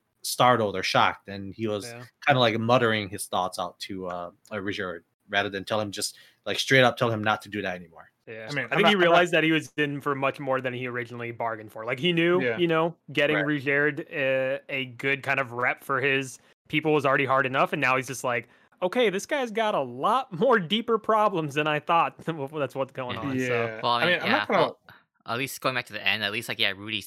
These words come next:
Speaker 4: does look like he's taking, like, he, he understands his... The, how heavy the situation is because he, when he, like, you know, he was nego-, uh, telling the other two adventurers what to do, like, he had, he, you know, had a serious look, and he really does understand now, like,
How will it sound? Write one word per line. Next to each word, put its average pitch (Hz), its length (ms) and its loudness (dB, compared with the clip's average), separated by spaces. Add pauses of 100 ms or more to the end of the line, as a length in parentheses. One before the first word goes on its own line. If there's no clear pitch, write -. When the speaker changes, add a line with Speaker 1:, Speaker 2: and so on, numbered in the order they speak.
Speaker 4:
does 98 380 -2
look 113 140 -10
like 110 100 -6
he's 117 180 -8
taking, 120 260 -4 (340)
like, 104 120 -2
he, 113 220 -6
he 113 320 -10
understands 113 560 -6
his... 117 140 -20 (840)
The, 107 140 -6 (400)
how 107 340 0
heavy 110 300 -4
the 113 60 -8
situation 123 400 -8
is 113 100 -12
because 113 280 -4
he, 110 260 -10 (500)
when 107 180 -2
he, 107 140 -4
like, 104 160 -2
you 104 100 -4
know, 98 60 -4
he 98 60 -6
was - 220 -10 (120)
nego-, 107 280 -4 (260)
uh, 98 280 -6
telling 113 360 -2
the 104 100 -6
other 101 180 -4
two 107 300 -10
adventurers 110 340 -8
what 113 100 -12
to 117 60 -16
do, 110 200 -4
like, 101 140 -4
he 110 160 -4
had, 104 120 -2 (200)
he, 113 180 -10
you 117 180 -6 (540)
know, 107 100 -4
had 107 160 -2
a - 20 -10
serious - 380 -8
look, 101 240 -4
and 101 180 -16
he 107 160 -6
really 110 160 -2
does 104 220 -4
understand 95 560 -8
now, 92 340 -4
like, 92 280 -12